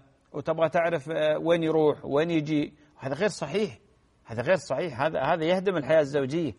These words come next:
والغيرة هذه شديدة جدا، يعني، آه، إذا، إذا فعلا وصلت إلى هذا الحل. كذلك في المقابل بعض الأزواج تتدخل حتى في حياة أخوات زوجته، وهذا غلط.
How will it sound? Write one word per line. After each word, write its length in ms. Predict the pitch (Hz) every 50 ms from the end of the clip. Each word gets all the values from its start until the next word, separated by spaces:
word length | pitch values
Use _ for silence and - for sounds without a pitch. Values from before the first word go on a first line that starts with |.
| _ _ _ _ -
والغيرة 540 | - 123 127 127 147 185 190 165 151 147 156
هذه 100 | 160 156
شديدة 380 | 135 - 143 151 175 175 156 151
جدا، 560 | 135 165 180 165 165 160 175 165 135 104 - - _ _ _ _ _ _ _ -
يعني، 640 | 131 127 127 131 113 113 123 127 127 127 127 127 123
آه، 180 | 127 127 120 120
إذا، 320 | - 127 131 123 131 127
إذا 320 | 113 131 131 123 131 123
فعلا 460 | 117 - - 180 175 175 165 151 151 165
وصلت 340 | 156 - 180 165 151 147
إلى 140 | 165 160 147
هذا 160 | 143 139 135
الحل. 220 | 127 104 127 113 - - - _ _ _ -
كذلك 440 | - 139 170 214 226 233 226 220 202
في 80 | 208
المقابل 580 | 214 220 220 214 214 - 214 202 190 196 202 - _ _ _ _ _ _ _
بعض 320 | - - 180 196 196 196 202
الأزواج 380 | 190 175 160 143 156 175 180
تتدخل 380 | 156 165 175 208 196 - 208 170
حتى 320 | - 208 208 - - 202
في 140 | 170 185 175
حياة 340 | 151 175 190 190 190 196 190 - - _ _ _ _ _ -
أخوات 440 | - - - 165 180 202 214 214 185
زوجته، 460 | 180 180 196 190 175 - - - 135
وهذا 240 | 120 117 131 143 160
غلط. 300 | 147 175 214 220 202 -